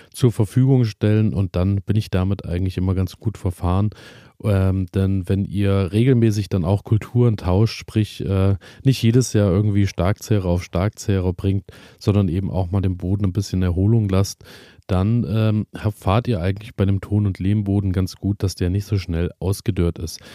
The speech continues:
Doch, äh, die große Frage erstmal, wie ihr das so ein bisschen rausfinden könnt, welcher Boden, ähm, ihr am Ende bei euch vorfindet. Es ist ja so, wie ich am Anfang schon mal gesagt habe, man kann es gut erkennen an der Faustregel, je schmutziger die Hände, desto schwerer der Boden.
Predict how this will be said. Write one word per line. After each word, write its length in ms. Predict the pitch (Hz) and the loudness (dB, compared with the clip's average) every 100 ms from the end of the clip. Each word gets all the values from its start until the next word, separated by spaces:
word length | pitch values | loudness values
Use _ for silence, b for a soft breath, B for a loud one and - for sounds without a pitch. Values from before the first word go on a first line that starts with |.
| B B _ | B B _
Doch, 260 | 110 113 - | 2 2 2
äh, 280 | 98 120 113 | 2 4 4
die 80 | |
große 320 | 113 117 151 131 | 2 2 4 2
Frage 420 | - 98 135 139 | 2 2 4 4
erstmal, 640 | 113 - 123 113 113 104 | 4 2 4 4 4 2
wie 140 | 117 | 0
ihr 160 | 98 113 | 2 2
das 240 | 104 113 | 2 2
so 80 | - | 2
ein 80 | 113 | 2
bisschen 240 | 123 107 | 0 0
rausfinden 560 | 87 101 135 - 101 104 | 2 4 4 -2 -2 -2
könnt, 320 | - 110 104 B B B - | 2 2 2 B B B 0
welcher 280 | 104 104 95 | 2 4 2
Boden, 500 | 90 107 110 104 - | 2 2 2 0 0
ähm, 380 | 98 98 95 - | 0 2 0 -2
ihr 200 | 107 98 | 0 0
am 100 | 78 | 0
Ende 400 | 98 104 104 98 | 0 2 2 0
bei 180 | 98 87 | 0 0
euch 220 | 98 - | 0 0
vorfindet. 640 | - 113 - 120 113 110 B B B | 2 2 2 0 0 -2 B B B
Es 80 | 98 | -4
ist 140 | 110 - | 0 2
ja 100 | 107 | 2
so, 220 | 107 107 | 2 2
wie 80 | 107 | 0
ich 120 | 87 | 0
am 120 | 90 | 0
Anfang 320 | 101 - 110 | 0 0 0
schon 160 | - 104 | 2 0
mal 100 | 95 | 2
gesagt 420 | 90 87 98 - | 0 0 -2 -4
habe, 140 | 101 | -4
man 120 | 95 90 | -2 -2
kann 160 | 98 | -2
es 120 | 101 - | -2 -2
gut 200 | 147 135 | -2 0
erkennen 440 | 123 - 113 123 B B B B | 0 2 2 2 B B B B
an 120 | 104 | -2
der 100 | 101 | 0
Faustregel, 680 | - 90 110 - - 104 107 | 2 2 2 0 -2 0 2
je 100 | 101 | 0
schmutziger 540 | 95 113 139 - 117 107 | 0 -2 -2 -2 -2 0
die 160 | 101 | 0
Hände, 300 | 87 107 104 | 0 0 0
desto 280 | 95 - 101 | -2 -2 -6
schwerer 400 | - 95 98 110 | -4 -4 -2 0
der 100 | 92 | -2
Boden. 460 | 82 90 117 127 | -2 -2 0 0